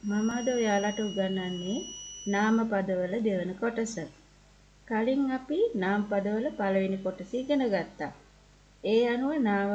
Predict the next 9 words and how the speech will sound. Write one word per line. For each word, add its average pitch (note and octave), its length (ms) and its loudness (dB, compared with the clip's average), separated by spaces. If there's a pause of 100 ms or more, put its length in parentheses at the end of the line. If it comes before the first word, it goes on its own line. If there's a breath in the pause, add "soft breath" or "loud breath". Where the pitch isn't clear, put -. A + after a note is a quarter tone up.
පද G3+ 260 -2
කියන්නේ A3 640 2 (480)
කෙනෙක්, G3+ 500 2 (520)
දෙයක්, G3 500 4 (600)
සතෙක්, G3+ 540 0 (720)
ස්ථානයක් A3 880 2 (680)
හඳුන්වන්නට G3 640 2
තියෙන F#3+ 300 -2 (720)
නම් G#3 240 2